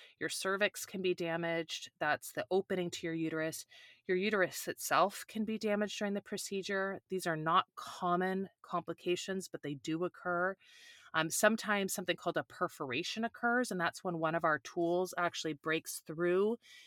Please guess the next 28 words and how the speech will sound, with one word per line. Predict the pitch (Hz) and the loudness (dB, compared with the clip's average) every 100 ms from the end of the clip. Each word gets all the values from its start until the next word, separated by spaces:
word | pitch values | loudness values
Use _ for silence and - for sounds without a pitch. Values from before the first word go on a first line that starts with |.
| - - | -8 0
the | 160 | 0
uterus. | 156 170 143 - - - - _ - - _ _ | 2 2 2 -2 -4 -4 -6 _ -20 -20 _ _
And | 170 165 160 156 - - _ _ _ _ _ _ _ - - _ _ | 4 6 4 0 -6 -12 _ _ _ _ _ _ _ -20 -18 _ _
depending | 202 - - 208 233 254 | 0 0 0 2 4 4
on | 233 196 | 4 6
where | 180 175 | 6 6
the | |
perforation | 175 - 170 165 151 - 156 | 4 2 2 2 0 -2 -4
occurs, | 135 - - 147 156 196 277 - - - - - - | -8 -8 -2 0 2 2 0 -4 -10 -18 -20 -20 -4
um, | 156 | 0
s-, | 147 - - | 0 -2 -2
if | 170 | -2
it | - - | -2 -4
occurs, | - 185 160 156 - | -2 4 4 2 -2
you | 160 | -4
know, | 143 - | -4 -4
in | 165 151 | -4 -4
the | 143 | -2
middle | 165 220 233 220 | 2 8 8 8
of | 208 196 185 | 6 4 2
the | 190 | 0
uterus | 196 190 185 185 - - - | 2 4 4 4 0 -6 -2
and | 160 156 | 0 0
there, | 160 156 151 - | 2 2 0 -2
we're | 160 | 0
not | 170 175 | 4 2
using | 165 180 175 175 170 170 - 180 | 2 2 2 2 2 -2 -4 -2
a, | 160 156 151 147 | 0 0 -2 -4